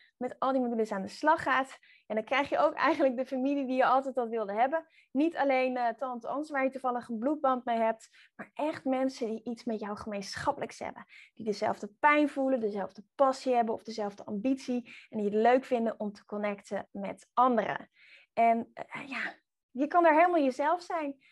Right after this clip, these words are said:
Eh, als jij, eh, geen make-up op hebt, ga je gewoon lekker live in je groep. Dat vinden mensen alleen maar leuk. Je hoeft je niet beter voor te doen dan je bent.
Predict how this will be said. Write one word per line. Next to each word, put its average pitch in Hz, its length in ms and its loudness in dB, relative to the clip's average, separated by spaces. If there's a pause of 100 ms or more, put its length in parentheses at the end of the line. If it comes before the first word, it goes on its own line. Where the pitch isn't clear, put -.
(240)
Eh, 254 520 0
als 262 220 0
jij, 247 340 0
eh, 240 160 0
geen 302 180 0
make-up 320 360 0
op 330 140 -2
hebt, 311 260 2
ga 269 140 -6
je 262 100 -6
gewoon 277 180 -4
lekker 294 280 2
live 269 280 0
in 240 80 -4
je 233 120 -6
groep. 311 200 -4
Dat - 120 -16
vinden 240 200 -2
mensen 220 340 -2
alleen 277 360 4
maar 269 160 0
leuk. 240 320 2
Je - 320 -16
hoeft - 120 -16
je 220 80 -6
niet 294 280 2
beter 302 300 2
voor 277 300 2
te 269 80 -8
doen 240 200 -2
dan 226 180 0
je 214 100 -4
bent. 202 400 -4